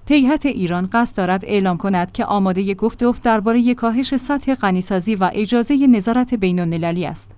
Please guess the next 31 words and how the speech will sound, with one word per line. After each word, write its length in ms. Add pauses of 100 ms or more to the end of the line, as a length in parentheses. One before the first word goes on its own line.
(340)
بنابر 420
گزارش 480
نیویورک 600
تایمز، 400 (100)
این 180
دو 140
مقام 340
آمریکایی 680
افزودند: 600 (280)
"آنها 340
گفتند 560 (160)
که 100
مذاکره 500
کنندگان 720
علاقه‌ای 460
به 120
بحث 360
درباره 520
برچیدن 600
برنامه 560
هسته‌ای 440
ندارند، 560 (160)
موضوعی 420
که 120
مقامات 540
دولت 380
ترامپ 460
بر 160
آن 200
پافشاری 600
کردند." 540